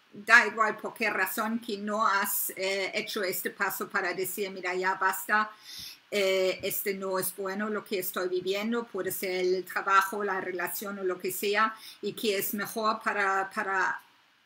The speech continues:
to-, para todas las personas involucradas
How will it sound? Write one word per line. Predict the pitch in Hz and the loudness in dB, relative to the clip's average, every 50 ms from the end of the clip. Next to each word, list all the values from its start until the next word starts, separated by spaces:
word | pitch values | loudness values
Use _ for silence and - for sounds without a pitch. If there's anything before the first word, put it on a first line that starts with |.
| _ _ - | _ _ -2
to-, | 254 247 240 240 226 214 208 208 208 196 202 - | -2 0 0 0 0 0 0 0 0 -2 -4 -4
para | - 220 202 202 202 - | -4 0 0 0 0 0
todas | 233 226 220 220 214 - - | -2 -2 0 0 -2 -4 -4
las | 208 - - | -6 -6 -6
personas | - 214 220 - 226 208 202 196 196 190 190 - - - - | -6 -6 -6 -4 -4 -4 -4 -2 -4 -4 -4 -4 -6 -8 -8
involucradas | 196 185 196 190 185 185 - - 208 196 190 190 196 190 - - | -6 -4 -2 -2 -2 -2 -2 -2 2 2 2 2 0 -2 -4 -6